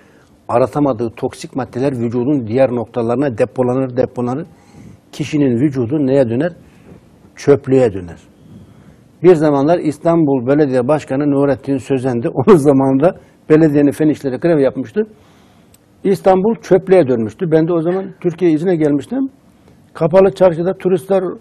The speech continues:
böyle burunlarına mendil tutmuşlar. "Oh my God" diye. O, o tarafa, bu, bu tarafa. Herkes bir tarafa kaçışıyor. Çöplük gibiydi İstanbul. Ee, bazıları da çöplerini oraya dikmiş, bazıları oraya atmış. Oradaki dükkan sahipleri birbiriyle kavga yapıyorlar. "Buraya çöp neden attın?" O diyor, "Buraya niye attın?" vesaire vesaire.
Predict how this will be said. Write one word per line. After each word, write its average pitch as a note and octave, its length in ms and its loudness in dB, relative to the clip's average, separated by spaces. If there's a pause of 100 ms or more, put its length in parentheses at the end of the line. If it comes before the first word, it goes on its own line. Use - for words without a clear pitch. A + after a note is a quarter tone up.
(880)
böyle D3 280 8
burunlarına D3 440 0
mendil C3+ 340 -4
tutmuşlar. C3+ 640 -6
"Oh D3+ 180 0
my C#3 460 0
God" D3 380 0
diye. E3 240 -4 (140)
O, E3 180 2
o C#3+ 60 0
tarafa, D3+ 260 -2
bu, D3+ 200 -6
bu C3+ 60 -10
tarafa. D#3 200 -4
Herkes E3 260 -6
bir - 40 -20
tarafa D#3+ 240 -6
kaçışıyor. A#2+ 540 -12
Çöplük E3 380 -6
gibiydi C3 180 -8
İstanbul. C3+ 420 -12 (1600)
Ee, - 60 -12 (420)
bazıları E3 440 4
da E3 60 2
çöplerini D#3+ 440 0
oraya D3 340 0
dikmiş, C#3+ 340 -6 (100)
bazıları C#3 380 -2
oraya C#3 300 -4
atmış. C#3 320 -6 (920)
Oradaki C#3+ 440 -2
dükkan D3+ 260 -4
sahipleri C#3+ 420 0
birbiriyle C#3 340 0
kavga C3 360 0
yapıyorlar. C3 360 0
"Buraya C#3 180 -2
çöp - 220 -4
neden C3+ 200 0
attın?" C3 360 -8
O B2+ 120 -8
diyor, C3 160 -6
"Buraya C3 180 -8
niye C3 160 -6
attın?" C3+ 260 -10
vesaire B2+ 280 -4
vesaire. E3 240 -6